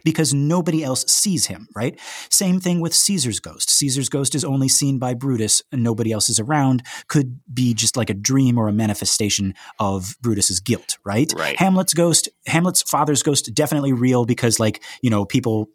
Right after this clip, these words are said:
Speaker 1: came and told Hamlet about the ghost and, and he goes and he meets him. Other people have witnessed the ghost, right?
Speaker 2: Right.
Speaker 1: Um, but here in this movie, in this minute, in this scene,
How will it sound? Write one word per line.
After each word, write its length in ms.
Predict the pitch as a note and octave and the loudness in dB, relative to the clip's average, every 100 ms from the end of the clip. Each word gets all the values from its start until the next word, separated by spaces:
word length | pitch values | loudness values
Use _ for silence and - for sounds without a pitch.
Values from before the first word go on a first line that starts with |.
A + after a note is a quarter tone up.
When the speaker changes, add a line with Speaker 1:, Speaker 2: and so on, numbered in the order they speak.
| _ | _
Speaker 1:
came 240 | - C#3+ D3 | -2 2 2
and 160 | B2 A2+ | 2 -2
told 440 | - C3+ C#3 C3 | -2 0 2 2
Hamlet 400 | G#2+ A#2 G#2+ G#2 | 2 2 2 0
about 360 | - F2+ A#2+ A#2 | -4 0 0 0
the 80 | G#2+ | -2
ghost 340 | G#2 F#2+ - | -2 -2 -2
and, 180 | G#2 G2+ | -2 -2
and 140 | A2+ | -2
he 100 | F#2+ | -2
goes 220 | G#2 A2 F#2+ | 2 2 2
and 80 | F#2 | 0
he 80 | |
meets 240 | G2 F#2+ - | 0 0 -2
him. 180 | F2+ E2+ - - | -4 -8 -10 -2
Other 180 | B2+ A2+ | 0 2
people 220 | A#2 A2 | 0 0
have 140 | G#2 | 0
witnessed 360 | G2 A#2 G2+ - | 0 -2 0 -2
the 60 | F#2+ | -2
ghost, 380 | F#2+ - - | -8 -6 -8
right? 220 | F#2+ G2 - - | -4 -4 -4 -8
Speaker 2:
Right. 240 | D#2 - - | -6 -6 0
Speaker 1:
Um, 300 | A#2+ G#2+ G#2 - - - _ | 2 2 0 -2 -14 -20 _
but 180 | B2 - | -2 -2
here 560 | - - C#4+ B3 F#2+ F#2 _ | -12 -6 -4 -2 -6 -10 _
in 180 | C3 A#2 | -2 -2
this 240 | A2 C4+ - | 0 0 0
movie, 540 | C3 A3 C4 A2 F2 - | 0 0 0 -4 -8 -4
in 220 | A#2 G#2+ - _ C#3+ | -4 -4 -12 _ -6
this 320 | C4 - - - | 0 0 -2 -6
minute, 420 | A2+ D#3+ A3 G2+ | -4 0 0 -2
in 180 | B2+ A2+ | -6 -6
this 340 | G#2+ A#3+ - - | -4 -2 -2 0
scene, 540 | - - C4 C3 G2 | 2 2 0 -2 -4